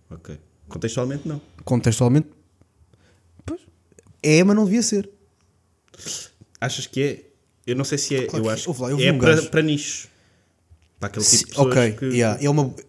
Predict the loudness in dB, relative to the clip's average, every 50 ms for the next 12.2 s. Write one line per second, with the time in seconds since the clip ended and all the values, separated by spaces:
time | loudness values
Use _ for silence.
0 | -10 -4 -4 -2 -2 -2 -2 -2 0 0 0 0 0 0 2 2 4 4 4 2
1 | 2 0 -2 -8 _ _ _ -4 0 2 4 4 4 4 4 4 2 2 2 -2
2 | -4 -10 -18 _ _ _ _ _ _ _ _ _ _ _ _ _ _ -4 -2 -2
3 | 0 0 0 -2 -2 -4 -4 -10 -10 -14 _ _ _ _ _ -20 -16 -12 -8 -6
4 | -6 -4 -4 -4 -6 -6 -8 -10 -12 -14 -16 -18 -18 -10 -4 -2 -2 -2 -2 -4
5 | -4 -2 -2 -4 -4 -6 -12 -18 -20 _ _ _ _ _ -10 -8 -8 -8 -6 -6
6 | -6 -6 -6 -6 -6 -8 -8 -10 -12 -14 -14 -16 -16 -14 -12 -12 -10 -8 -6 -4
7 | -4 -4 -4 -6 -10 -20 _ _ _ _ _ -20 -20 -20 -20 -20 _ _ _ _
8 | -2 2 4 4 6 4 4 4 2 0 0 -2 -4 -6 -6 -2 0 2 2 2
9 | 2 0 -2 -2 0 0 0 0 -2 -4 -6 -6 -2 0 2 2 2 4 4 4
10 | 4 2 0 2 0 2 2 2 0 0 0 -2 -2 -6 -12 _ _ _ _ _
11 | _ _ _ _ _ _ _ _ _ -6 -4 0 0 0 0 0 0 0 0 0
12 | -2 -2 -6 -10